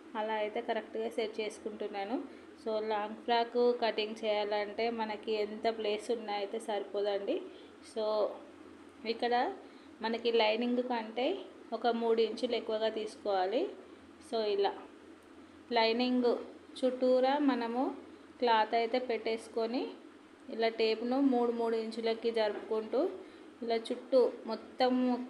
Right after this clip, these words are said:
స్టార్టింగ్ నుంచి ఎండింగ్ వరకు మూడు ఇంచులు అయితే చుట్టూరా రావాలి. So, ఇలా చుట్టూరా మార్కింగ్ అనేది చేసుకున్న తర్వాత ఇలా కటింగ్ అయితే చేసుకోవాలండి. So, ఒకే దగ్గర మూడు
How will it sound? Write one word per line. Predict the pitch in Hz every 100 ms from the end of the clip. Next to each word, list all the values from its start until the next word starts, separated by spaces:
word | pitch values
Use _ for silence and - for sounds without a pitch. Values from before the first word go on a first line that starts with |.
| -
స్టార్టింగ్ | - 233 233 247 247 240
నుంచి | 247 277 247
ఎండింగ్ | 226 233 226 226
వరకు | 220 226 262 240
మూడు | 226 226 214
ఇంచులు | 240 233 220
అయితే | 214 240 240
చుట్టూరా | 226 - 233 233 247 233
రావాలి. | 214 208 202 202 311 - - - - -
So, | 220 220
ఇలా | 220 220 220
చుట్టూరా | 226 - 240 247 254 254 226
మార్కింగ్ | 226 220 240 226 226
అనేది | 226 226 233
చేసుకున్న | 220 - 226 220
తర్వాత | 220 214 208 - 262 403 - - - -
ఇలా | 233 226 233
కటింగ్ | 214 220 220
అయితే | 226 247 240
చేసుకోవాలండి. | 226 - - 214 208 208 208 311 - - - - -
So, | 240 233
ఒకే | 226 247 247
దగ్గర | 240 240 247 240
మూడు | 226